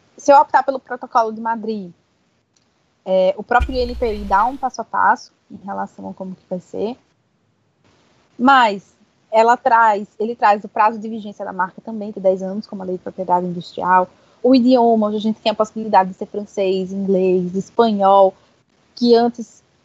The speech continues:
na vigência do acordo anterior, era só francês, então isso dificultava muito que os países, eles aceitassem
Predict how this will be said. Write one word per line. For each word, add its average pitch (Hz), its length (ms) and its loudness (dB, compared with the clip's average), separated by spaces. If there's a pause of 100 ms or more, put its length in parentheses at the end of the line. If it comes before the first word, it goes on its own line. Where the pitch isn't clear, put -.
(160)
na 208 120 2
vigência 233 380 -4
do 220 160 0
acordo 226 420 0
anterior, 214 500 0
era 196 140 2
só 220 440 2
francês, 214 600 -6
então 208 160 -10
isso - 180 -16
dificultava 254 640 0
muito 262 380 -2
que - 100 -16
os 240 80 -14
países, 220 500 -2
eles 220 240 -4
aceitassem 220 840 0